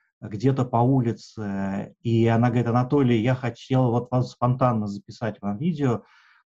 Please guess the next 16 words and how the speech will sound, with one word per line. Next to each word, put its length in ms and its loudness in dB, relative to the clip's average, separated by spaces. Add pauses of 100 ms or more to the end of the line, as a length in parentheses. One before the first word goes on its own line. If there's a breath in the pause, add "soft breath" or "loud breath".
(140)
э, 240 -4
я 160 0
хотела 460 -2
поблагодарить 840 0
вас 480 0
за 260 -10
то, 260 -2
что 300 -8
вы, 380 0 (520 soft breath)
э, 260 -4
подарили 520 4
мне 580 0
совершенно 580 -2
вечную 760 0
надежду 640 0
на 460 0